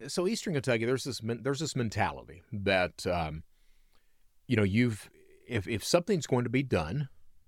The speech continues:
you've got to do it yourself. Okay?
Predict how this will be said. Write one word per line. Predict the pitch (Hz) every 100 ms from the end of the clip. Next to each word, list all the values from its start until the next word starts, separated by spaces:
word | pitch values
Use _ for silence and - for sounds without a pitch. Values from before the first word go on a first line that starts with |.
| _ 131
you've | 120 - -
got | 123 -
to |
do | 107 95
it | 92
yourself. | 87 - 76 64 - - - - - _ _ _ _ -
Okay? | 95 101